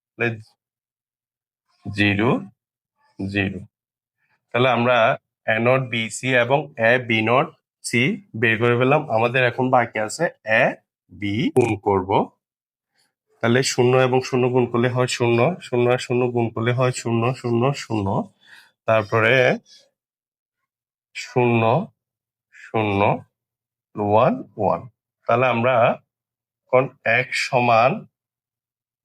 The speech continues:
এ not বি সি প্লাস এ বি not সি প্লাস এ বি মানটা বের করব এখন। তাহলে এই তিনোটাকে আমরা কি করব?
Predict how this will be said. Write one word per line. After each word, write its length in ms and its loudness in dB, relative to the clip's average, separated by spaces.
এ 220 2
not 220 2
বি 160 2
সি 180 -2
প্লাস 380 2
এ 20 0
বি 120 0
not 260 2
সি 260 -8
প্লাস 360 0
এ 20 0
বি 160 0
মানটা 400 -2
বের 240 2
করব 160 -2
এখন। 200 -4
তাহলে 380 2
এই 120 4
তিনোটাকে 580 0
আমরা 240 0
কি 160 -2
করব? 180 0